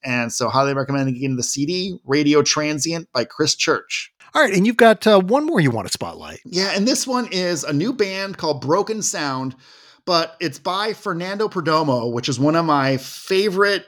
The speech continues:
Speaker 1: kind of producers slash musicians that out there. Fernando Perdomo is out of Los Angeles. He produced Kate Brennan's Debutante, which is,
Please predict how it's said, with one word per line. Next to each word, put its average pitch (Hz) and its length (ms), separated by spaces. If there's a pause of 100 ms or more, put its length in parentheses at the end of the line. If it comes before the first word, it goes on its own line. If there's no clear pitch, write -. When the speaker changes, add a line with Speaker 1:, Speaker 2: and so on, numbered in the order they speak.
(120)
Speaker 1:
kind 185 180
of 143 80
producers 214 840
slash 190 440
musicians 170 640
that 143 140
out 143 220
there. 107 280 (500)
Fernando 233 300
Perdomo 185 480
is 156 80
out 151 100
of 170 100
Los 180 220
Angeles. 123 640
He 190 120
produced 151 520
Kate - 300
Brennan's 135 680
Debutante, 127 840
which 131 160
is, 120 160